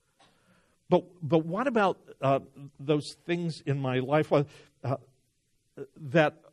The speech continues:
are unique to me, and maybe God has a plan for my life? In addition to trusting in the wisdom of God's hidden will and walking in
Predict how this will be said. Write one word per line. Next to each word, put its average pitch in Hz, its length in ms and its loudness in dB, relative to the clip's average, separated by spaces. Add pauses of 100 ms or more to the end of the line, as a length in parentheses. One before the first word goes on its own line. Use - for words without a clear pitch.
(160)
are 151 100 2
unique 151 500 -2
to 160 100 -8
me, 147 320 -2
and 107 280 -8
maybe 151 280 -4
God 143 260 0
has 131 240 -2
a 120 60 -6
plan 127 320 -6
for 120 140 -10
my 127 260 -2
life? 87 580 -12 (2250)
In 117 60 -6
addition 175 320 0
to 160 60 0
trusting 156 440 2
in 135 80 -6
the 127 40 -2
wisdom 139 340 -2
of 107 120 -4
God's 131 240 2
hidden 190 360 -2
will 185 300 -2 (1400)
and 107 160 -8
walking 147 480 -4
in 135 240 -6